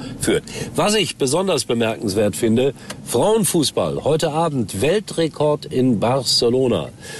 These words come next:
Der F C Barcelona, Frauenabteilung, spielt gegen den V F L Wolfsburg vor fast hunderttausend Zuschauern. Unglaublich. In Wolfsburg spielt der V F L heute Abend in der Bundesliga gegen Mainz null fünf.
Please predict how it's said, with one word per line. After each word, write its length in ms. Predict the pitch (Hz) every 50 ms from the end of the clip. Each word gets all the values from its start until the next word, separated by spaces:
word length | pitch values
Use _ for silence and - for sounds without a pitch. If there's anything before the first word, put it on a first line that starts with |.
| - - - -
Der 140 | - 113 127
F 100 | 156 -
C 140 | - - 139
Barcelona, 640 | 120 131 131 135 - - 139 131 139 143 131 110 95
Frauenabteilung, 840 | - - - 123 135 135 127 120 101 - 127 120 120 120 113 110 98
spielt 640 | - - - - 143 147 151 151 147 135 - -
gegen 840 | - 127 131 131 127 117 117 127 120 117 117 117 113 113 113 117 110 - - - - - - - - -
den 120 | 101 95
V 160 | - - 117 107
F 60 | -
L 140 | 110 98 92
Wolfsburg 460 | 104 113 117 - - - 95 104 104 - - - - - - -
vor 360 | - 131 123 120 117 123 - - - - - - - - - - -
fast 380 | - - - 160 156 - - -
hunderttausend 680 | 185 208 202 175 135 - - 151 151 139 123 135 127
Zuschauern. 480 | - - 131 - - - 135 139 139 131 - - - - - - - - - - - - - - -
Unglaublich. 680 | - 123 110 95 90 78 - - - 60 - - - - - - - - - - - - -
In 200 | 170 214 233 175
Wolfsburg 540 | 101 73 - - - - 110 131 170 185
spielt 600 | - - - - - 120 120 117 110 - - - -
der 100 | 104 -
V 200 | - 113 104 95
F 100 | 87 -
L 300 | 113 120 127 151 156 147 - - - - - -
heute 220 | - 113 107 120 101
Abend 220 | 104 110 110 110
in 80 | 113 107
der 120 | 107 101
Bundesliga 580 | 101 147 208 208 147 - - 98 92 92 104 98
gegen 200 | 98 98 98 98
Mainz 300 | 98 98 104 110 - -
null 160 | 110 101 95
fünf. 380 | - - 127 87 - - -